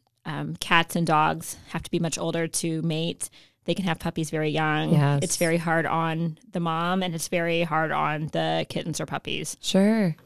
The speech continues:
Speaker 2: Well, yeah, 'cause I remember seeing a dog that they thought was maybe one years old.
Speaker 1: Yeah.
Speaker 2: It was actually Jingles.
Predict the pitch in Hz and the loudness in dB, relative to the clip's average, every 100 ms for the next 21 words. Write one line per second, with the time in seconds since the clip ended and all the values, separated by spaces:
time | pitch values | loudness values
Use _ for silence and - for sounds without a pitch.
0 | _ 202 226 226 220 208 208 202 214 202 | _ 0 4 4 2 0 4 4 2 -2
1 | 196 185 170 175 170 165 160 - - - | 0 0 0 0 2 2 0 0 -2 0
2 | 170 165 165 151 156 160 196 220 233 254 | 2 2 0 0 0 2 4 2 2 0
3 | 269 277 - 254 170 143 160 156 185 196 | 0 -2 -8 0 4 4 4 -4 0 4
4 | 196 180 175 180 156 - - | 4 4 2 2 2 -2 -12